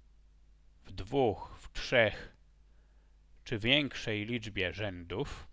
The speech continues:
okaże się, że nie otrzymamy takiego układu prostokątnego jak w poprzednich przykładach. Popatrzmy. Gdybyśmy chcieli na przykład po pięć kółek w jednym rzędzie.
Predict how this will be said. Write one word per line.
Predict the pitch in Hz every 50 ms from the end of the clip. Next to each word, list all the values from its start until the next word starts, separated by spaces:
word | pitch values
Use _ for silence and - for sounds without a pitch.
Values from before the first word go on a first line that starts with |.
| - - - - - - - - - - - - - - -
okaże | - 135 - - - 170 156 139 - 175 151
się, | - - 185 156
że | 143 175 170
nie | 160 160 156
otrzymamy | 147 - - - - 131 120 113 110 104 98 -
takiego | - 104 - 120 113 101 107 101
układu | 101 104 - - 117 117 113 110 101
prostokątnego | - 104 98 - - - 107 - - 101 95 87 - - 113 120 117 107 113 110 - - - - - - - - - 131
jak | 135 135 - -
w | -
poprzednich | - - 104 - - - 110 98 98 95 - -
przykładach. | - - 107 - - 90 - - - - - -
Popatrzmy. | - 123 - - - 78 - - - - - - - - - - - - - - - - - - - - -
Gdybyśmy | 190 - - 156 147 - 151 139
chcieli | - - - 160 147 135 131 120
na | 117 113
przykład | - - - - 123 - - 113 107 - -
po | - - - 143 127
pięć | - - - 110 107 104 101 98 - - - - - - - - - - - - - _ - - - - - - - - - - -
kółek | - 123 110 104 98 98 98 101
w |
jednym | 101 98 87 98 95 92 92
rzędzie. | - 98 90 - - - - - -